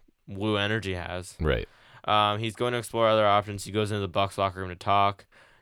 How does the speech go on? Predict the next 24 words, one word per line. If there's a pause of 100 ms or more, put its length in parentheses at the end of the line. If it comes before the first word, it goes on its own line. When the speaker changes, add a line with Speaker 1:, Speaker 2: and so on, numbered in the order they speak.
(300)
Speaker 1:
Um,
I
just
said,
"No
thanks,"
and
also
his
voice
sounded
like
absolute
crap
here.
Like,
he
sounded
bad.
Speaker 2:
He's
an
old
man,
right?